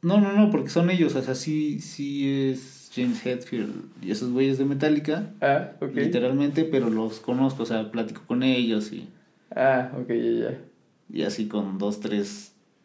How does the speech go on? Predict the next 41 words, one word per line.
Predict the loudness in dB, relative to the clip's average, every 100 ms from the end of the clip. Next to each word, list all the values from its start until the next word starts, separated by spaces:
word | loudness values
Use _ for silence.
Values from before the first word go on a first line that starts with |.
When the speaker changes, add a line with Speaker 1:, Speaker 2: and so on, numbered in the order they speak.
| _ _ _ _ _ _ _ _
Speaker 1:
cosas | 0 2 2 -2
que | -4
quiero | -2 -2
conocer. | 0 -2 -2 -6 -6 -16 _ _ _ _
Bueno, | -2 -2 -2
que | -4 -10
personas. | -10 -10 -6 -2 -2 -4 -10 -20 _ _ _ _ _ _ _ _ _ _ _ _ _ _ _ _ _
No | -6 -4
sé. | -4 -8 -10 -20 _ _ -20 -20 _ -6
Ah, | -2 2
una | 4 4
vez, | 4 4 2
güey, | 0 0
me | -2
pasó | -2 0 2
bien | 2 2
cagado. | 0 0 0 -2 -8 -20 -20 -20 _
Estaba | -10 -2 0
en | 0
un | 0
pinche | -2 -2
concierto | -4 -4 -2 -2 0
de | -2
Kurt | -2 -4 -2
Cobain. | 0 0 0 -4 -20 _ -6
Speaker 2:
Ok. | -4 0 -2 -2 -8 -20 _
Speaker 1:
Pero | -6 -4
sí | -4
fue | -4 -2
como | 0 0
que, | -2 -8 -8 -14 _ -8
¿qué | -2
pedo? | 0 0 0
Este | 0 2
güey | 4
no | 6
ya | 6 4
se |
había | 4 2
muerto. | 2 0 0 0
<laughs> | 0